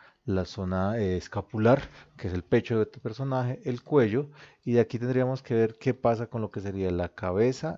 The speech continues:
y el resto de lo que serían las estructuras de la quijada. Entonces normalmente lo que hacemos es coger esta estructura, en este caso este joint, y lo vamos a pegar al joint del cuello, es decir, que seleccionamos el joint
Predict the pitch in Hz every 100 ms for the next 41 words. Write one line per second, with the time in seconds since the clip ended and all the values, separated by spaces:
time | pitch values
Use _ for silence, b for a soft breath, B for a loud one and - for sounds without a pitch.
0 | - 120 104 104 95 - 117 107 - 95
1 | 92 92 98 101 - B B B 113 -
2 | 117 104 - 101 98 104 98 - - 92
3 | 87 87 101 98 110 107 104 110 110 107
4 | 92 95 92 98 104 98 90 B B B
5 | B - 113 113 - 127 123 - 139 -
6 | 131 135 131 - - 104 - 101 101 127
7 | 123 120 123 143 - 107 104 95 101 104
8 | 104 101 95 95 - 104 101 104 101 104
9 | 95 101 98 92 - 156 104 98 110 110
10 | - - - 101 90 101 92 95 110 117
11 | 104 107 113